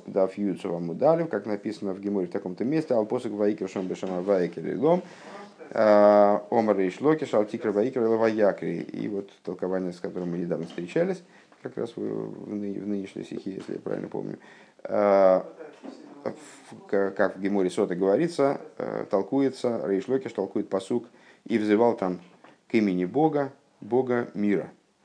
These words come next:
Э, не читай «взывал», а читай «заставлял взывать». «Ломит шем-, э, ломит ли бриес, ликрес шом бешем авая келилом». Э, Раши, Раши там объясняет, что, что означает «заставлял взывать», «ваякри».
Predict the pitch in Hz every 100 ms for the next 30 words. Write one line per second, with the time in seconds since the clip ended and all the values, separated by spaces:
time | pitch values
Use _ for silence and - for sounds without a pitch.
0 | - - _ - 95 92 92 101 104 113
1 | 110 95 87 95 101 98 156 185 - -
2 | - 123 139 104 107 - 110 104 123 117
3 | 104 113 107 95 87 - 92 120 139 117
4 | - 92 92 92 87 76 92 92 131 117
5 | 95 90 95 160 160 135 113 151 131 107
6 | - - 151 147 113 110 131 139 - -
7 | 107 107 127 110 - 127 120 120 117 92
8 | - - - - 98 98 95 85 - 80
9 | - 98 98 95 - - 87 90 98 165
10 | 165 135 - 104 101 - - - _ -
11 | 101 92 87 98 95 95 107 104 101 95
12 | 104 92 82 92 101 104 80 - -